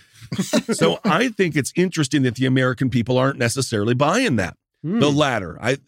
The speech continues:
Speaker 1: I,
Speaker 2: Right,
Speaker 1: I,
Speaker 2: right.
Speaker 1: for some reason, I've just heard the term in a negative context now for, what, three or four years.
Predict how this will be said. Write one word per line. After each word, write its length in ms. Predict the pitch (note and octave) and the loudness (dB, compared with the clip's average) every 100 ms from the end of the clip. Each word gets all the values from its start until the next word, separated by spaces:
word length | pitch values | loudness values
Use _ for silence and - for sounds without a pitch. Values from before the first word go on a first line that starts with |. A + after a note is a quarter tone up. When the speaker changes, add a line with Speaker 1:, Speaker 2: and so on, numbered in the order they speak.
| C3 | -12
Speaker 1:
I, 140 | C3 | -6
Speaker 2:
Right, 240 | D3 C#3 D#3+ | -2 0 0
Speaker 1:
I, 20 | |
Speaker 2:
right. 160 | C#3 C#3 | 0 -2
Speaker 1:
for 100 | D#3 | -2
some 300 | - A3+ F3+ | -2 0 0
reason, 340 | A3+ F3+ C#3 | 0 0 0
I've 120 | B2 | 0
just 220 | B2+ C3 - | 0 -4 0
heard 220 | D#3+ C#3 | 0 0
the 60 | |
term 360 | C3+ D3 C#3+ C3+ | -4 -2 0 0
in 120 | C3+ | 0
a 60 | C3 | 0
negative 440 | A#2+ C3+ C3 C#3 G2+ - | 2 0 0 -2 -4 -6
context 640 | C3+ D#3+ C#3+ B2 A2 - _ _ _ - | -2 -2 0 -2 -2 -10 _ _ _ -4
now 220 | B2+ C3 | -2 0
for, 160 | B2+ B2 | 0 0
what, 240 | C3+ A#2 | 2 0
three 300 | - C#3+ D3+ | -2 2 2
or 80 | C3 | 0
four 320 | - D3 C3 | 0 0 2
years. 680 | G#2 B2+ F#3+ A3+ A#2 G2+ - | 0 0 2 2 2 0 -4